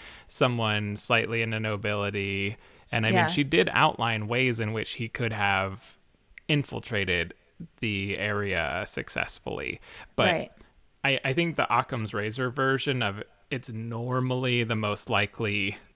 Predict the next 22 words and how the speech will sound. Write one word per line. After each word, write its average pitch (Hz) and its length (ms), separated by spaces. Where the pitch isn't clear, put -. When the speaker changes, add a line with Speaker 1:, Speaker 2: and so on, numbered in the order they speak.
Speaker 1:
answer, 147 360
I 135 80
think, 131 260
does 104 400
lead 107 420
to 98 600
butcher, 95 680
cop, 90 520
delivery 104 460
person, 95 720
former, 107 560
like, 110 260
war 110 720
medic 107 420
Speaker 2:
Yeah. 175 180
Speaker 1:
or 160 40
something. 101 680
Speaker 2:
Yeah, 165 420
yeah. 170 400
But, 175 380
I 185 80
mean, 190 500